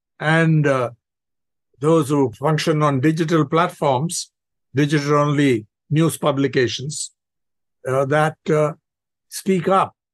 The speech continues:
that speak truth to power. And without it, we would be completely lost. We should not underestimate the spaces, these spaces, and the, and their value, and the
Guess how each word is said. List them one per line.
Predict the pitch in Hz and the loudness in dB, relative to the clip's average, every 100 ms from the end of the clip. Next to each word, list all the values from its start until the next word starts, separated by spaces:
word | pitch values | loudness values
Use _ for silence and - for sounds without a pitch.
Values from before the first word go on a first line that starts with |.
| _ | _
that | 151 151 | -6 -6
speak | - 180 170 _ _ | -2 -2 -2 _ _
truth | 170 170 156 | -2 -2 -2
to | - 139 | -6 -2
power. | 160 185 139 117 | 0 2 0 -2
And | 123 | -2
without | 143 151 175 170 | 0 2 2 2
it, | 185 165 | -2 0
we | 156 | 0
would | 156 151 | 0 0
be | 156 | 0
completely | 156 143 190 175 160 | -2 0 -2 2 2
lost. | 143 175 165 - - - _ _ _ _ _ _ _ _ _ - | 2 2 0 -4 -14 -20 _ _ _ _ _ _ _ _ _ -4
We | 151 | -2
should | 156 180 | 0 2
not | 214 214 | 2 2
underestimate | 156 175 180 185 - - 170 151 107 - _ _ _ _ _ _ _ _ _ | 2 2 2 2 0 -4 -2 0 -2 -8 _ _ _ _ _ _ _ _ _
the | 127 135 131 117 113 _ _ - | 0 2 4 0 -4 _ _ -14
spaces, | - - 156 160 - 160 135 | -12 -2 0 2 2 0 2
these | 143 139 | 0 0
spaces, | - 156 151 165 175 175 - _ _ _ - | -2 0 0 0 -2 -2 -12 _ _ _ -10
and | 143 143 | -4 -2
the, | 127 - | -2 -2
and | 139 | 0
their | 143 135 | 2 2
value, | 147 175 175 135 98 - _ _ _ _ _ _ _ _ - | 2 2 2 0 -4 -12 _ _ _ _ _ _ _ _ -8
and | 143 147 147 147 147 180 | -2 0 2 0 -4 -6
the | 147 | -4